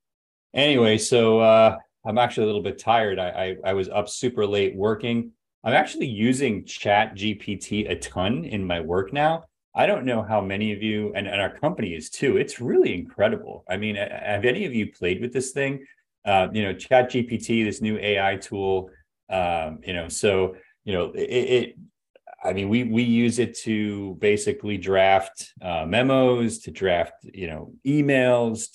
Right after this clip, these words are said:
to draft legal docs,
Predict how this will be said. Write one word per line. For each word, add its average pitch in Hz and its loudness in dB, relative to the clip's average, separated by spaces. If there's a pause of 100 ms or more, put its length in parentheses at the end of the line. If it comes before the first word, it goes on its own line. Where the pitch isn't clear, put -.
to 95 -6
draft 92 2 (340)
legal 139 0
docs, 120 2